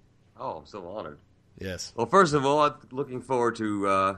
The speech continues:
Speaker 1: hosting. I know Chris has, has some big shoes to fill there, so I'll do my best. <laughs> Um, but, um, I, I think, you know, as far as, as, as the W S O P,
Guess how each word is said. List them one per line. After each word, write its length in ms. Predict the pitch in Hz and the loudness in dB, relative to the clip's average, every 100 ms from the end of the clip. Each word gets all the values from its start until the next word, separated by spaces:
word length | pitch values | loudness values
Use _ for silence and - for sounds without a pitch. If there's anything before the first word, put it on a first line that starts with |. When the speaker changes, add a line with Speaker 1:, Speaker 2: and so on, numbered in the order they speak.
| - | -6
Speaker 1:
hosting. 460 | 95 98 - 113 123 | -10 -8 -6 -6 -4
I 20 | |
know 180 | 101 95 | -2 -2
Chris 300 | 95 107 98 | -2 -6 -6
has, 280 | 92 85 - - | -10 -12 -18 -12
has 120 | 87 | -6
some 120 | 95 87 | -4 0
big 220 | 110 - | 0 -2
shoes 300 | - 117 113 | -2 0 0
to 100 | 104 | -4
fill 300 | - 113 101 | 2 4 4
there, 420 | 107 101 87 92 | 4 6 6 4
so 320 | 92 101 90 90 | 0 0 2 4
I'll 160 | 95 | 4
do 120 | 92 | 4
my 140 | 104 98 | 2 2
best. 400 | 95 90 131 - | 2 2 0 -4
<laughs> 280 | - 196 147 | -4 0 4
Um, 280 | 165 139 135 | 6 6 6
but, 200 | 135 131 | 4 6
um, 280 | 131 127 131 | 6 6 2
I, 280 | 113 170 175 | -2 0 2
I 40 | |
think, 360 | 220 226 220 - - _ _ - | 2 0 0 -4 -20 _ _ -6
you 100 | 165 | 0
know, 120 | 156 | 2
as 160 | 151 | 2
far 360 | - 180 180 165 | 2 6 6 6
as, 220 | 156 131 - | 2 -4 -8
as, 240 | - 110 117 | -6 -4 -2
as 180 | 135 127 | -2 0
the 80 | |
W 340 | 127 139 131 135 | 4 4 6 4
S 120 | 127 127 | 4 4
O 120 | 110 | 2
P, 520 | - 123 120 113 | 2 0 2 0